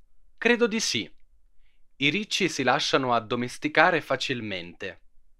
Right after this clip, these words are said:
Chiusi la porta e le finestre e misi il mio riccio sul pavimento della cucina. Da quel giorno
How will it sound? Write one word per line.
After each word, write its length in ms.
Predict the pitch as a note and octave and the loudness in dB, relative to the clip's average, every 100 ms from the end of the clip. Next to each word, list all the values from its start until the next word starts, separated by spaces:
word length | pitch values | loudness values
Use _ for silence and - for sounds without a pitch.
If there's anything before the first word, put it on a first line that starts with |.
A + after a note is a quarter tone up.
| _ - - - - - - - - - - - | _ -20 -20 -20 -20 -20 -20 -20 -20 -20 -20 -8
Chiusi 460 | - A#3+ F3 D3+ | 0 0 2 2
la 160 | A#2 A#2 | 4 4
porta 400 | D#3 D#3 - B2 | 6 4 4 2
e 80 | A2 | 2
le 80 | A#2+ | 0
finestre 800 | F#3 E3 E3 - F#3 D3+ - - - - | 0 0 0 2 4 4 2 -12 -20 -4
e 40 | D3+ | -2
misi 460 | E3+ F3+ C3+ A2+ | 2 0 0 0
il 180 | A2 A2 | -2 0
mio 160 | D3 E3 | 2 4
riccio 340 | F3+ - G#3+ | 2 -2 -4
sul 240 | - B2+ | -2 -6
pavimento 640 | - C3 D#3+ C3 B2 - C3 | 2 2 2 0 -2 -4 -2
della 240 | A#2 A#2 | -2 -4
cucina. 600 | - - G#2 F2+ F2+ F2 - - - - _ - - - - - _ | -6 -6 -6 -4 -6 -6 -12 -20 -20 -20 _ -20 -20 -20 -20 -20 _
Da 200 | G#2 A2 | -2 -2
quel 220 | C#3 F#3+ | 0 -2
giorno 580 | D#3 F3 F3 F3 G#3 - | 2 2 2 0 -2 -6